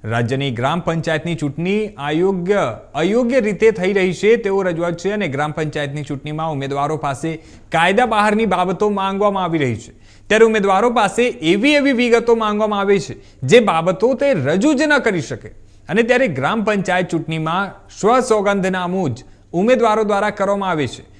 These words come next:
અને અમારી રજૂઆત બાદ હવે ઉમેદવારોએ કોઈ પણ સર્ટિફિકેટ માંગવામાં નહીં આવે અને કેટલાક ધારાસભ્યો દ્વારા ચૂંટણી સમરસ કરવા અંગે પણ લાલચો આપી હતી.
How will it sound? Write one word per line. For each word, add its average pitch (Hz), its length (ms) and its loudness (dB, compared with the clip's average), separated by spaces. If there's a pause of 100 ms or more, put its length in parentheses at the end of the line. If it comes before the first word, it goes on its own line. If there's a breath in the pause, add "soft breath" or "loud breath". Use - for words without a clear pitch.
(140 soft breath)
અને 151 280 -4
અમારી 160 360 0
રજૂઆત 139 480 2
બાદ 226 340 4
હવે 202 260 4
ઉમેદવારોએ 220 680 2
કોઈ 180 300 -2
પણ 247 300 -2
સર્ટિફિકેટ 190 760 -2
માંગવામાં 170 460 -4
નહીં 165 480 0
આવે 190 260 2
અને 185 160 -2
કેટલાક 165 500 -4
ધારાસભ્યો 170 600 -2
દ્વારા 170 420 -2 (240 loud breath)
ચૂંટણી 220 720 -2
સમરસ 254 580 0
કરવા 202 380 2
અંગે 185 320 -2
પણ 185 320 -4
લાલચો 170 520 -2
આપી 185 320 -2
હતી. - 160 -12